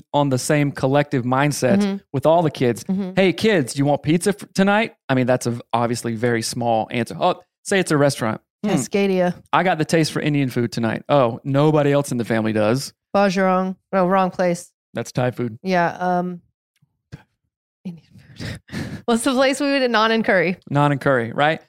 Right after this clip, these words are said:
Speaker 1: Um,
Speaker 2: Yes, of course.
Speaker 1: uh, a-, a-, a-, and, you know, we were talking about moving to Nashville recently, right? And still haven't completely ruled that out, but whatever, that is what it is.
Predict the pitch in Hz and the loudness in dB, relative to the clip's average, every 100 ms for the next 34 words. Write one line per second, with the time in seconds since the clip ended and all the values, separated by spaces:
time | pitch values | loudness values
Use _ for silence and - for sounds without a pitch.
0 | _ _ 156 151 151 147 143 185 180 180 | _ _ 0 2 2 0 -4 -6 -4 -2
1 | 180 67 - - 156 - 160 - 156 156 | -2 -4 -10 -4 -2 -2 -4 -2 -2 0
2 | 151 151 143 139 151 156 131 156 175 160 | 0 0 -2 -4 -2 0 2 2 4 4
3 | 143 139 131 120 139 156 139 127 120 147 | 2 2 2 2 2 2 0 -2 0 0
4 | 156 - 104 101 104 - 101 101 131 165 | 0 -4 -4 -6 -6 -8 -6 0 0 0
5 | 151 147 135 127 _ _ - - 180 156 | 0 0 0 -2 _ _ -10 0 2 2
6 | 120 135 123 - 185 147 117 120 107 101 | 0 -4 -4 -2 0 0 0 0 -2 -4
7 | 101 117 - 120 - 127 139 127 131 107 | 0 0 0 -2 -2 0 2 2 0 -2
8 | 120 123 123 117 113 135 120 | 0 0 0 -2 0 0 -2